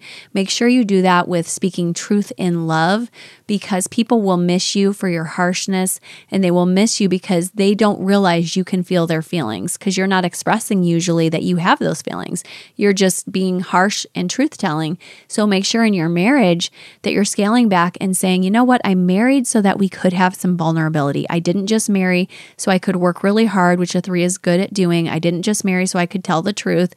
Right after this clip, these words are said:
I married so I could be vulnerable and intimate." And sometimes that's gonna look like saying that and being real. It's also gonna look like a three not just being a chameleon. Similarly to anyone in that two, three, four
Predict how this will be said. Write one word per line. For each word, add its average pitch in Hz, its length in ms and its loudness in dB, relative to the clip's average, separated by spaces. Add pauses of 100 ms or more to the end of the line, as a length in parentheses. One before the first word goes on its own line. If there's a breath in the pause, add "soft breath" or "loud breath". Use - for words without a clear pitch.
(320 loud breath)
I 220 140 2
married 214 440 2
so 233 180 2
I 190 120 2
could 185 200 -6
be 180 100 2
vulnerable 170 540 2
and 165 160 -4
intimate." 185 500 -2 (320 loud breath)
And 202 100 -2
sometimes 240 380 2
that's 208 180 0
gonna 190 200 0
look 180 260 -2
like 185 260 0
saying 185 560 0
that 247 360 2
and 180 240 0
being 170 280 0
real. 160 440 -2 (380 loud breath)
It's - 140 -2
also 262 240 2
gonna 339 220 4
look 208 180 2
like 190 200 0
a 196 80 2
three 196 260 0
not 175 260 0
just 175 360 -2
being 180 180 0
a 165 80 0
chameleon. 175 600 -2
Similarly 247 580 0
to - 180 -6
anyone 190 460 2
in 180 160 0
that 165 160 -2
two, 190 200 0
three, 180 240 -2
four 165 400 0